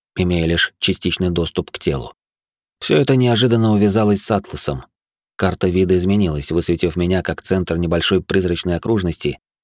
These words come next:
внутри которой детально отображалась окружающая местность, планировка помещений и значимые объекты.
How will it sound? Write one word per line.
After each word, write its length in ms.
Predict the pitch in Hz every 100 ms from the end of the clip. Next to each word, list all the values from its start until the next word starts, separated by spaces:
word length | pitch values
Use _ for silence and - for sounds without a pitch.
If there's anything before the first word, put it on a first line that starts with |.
| _ -
внутри 280 | 92 123
которой 380 | 120 110 123 110
детально 400 | 101 104 113 101
отображалась 600 | 95 92 95 104 104 98
окружающая 680 | 98 95 95 92 90 - 87
местность, 540 | 92 98 95 92 -
планировка 460 | - 87 87 85 -
помещений 640 | 85 82 - 98 98 95 _ _ _ _
и 220 | 85 85 143
значимые 560 | 110 110 104 104 101
объекты. 460 | 95 80 73 71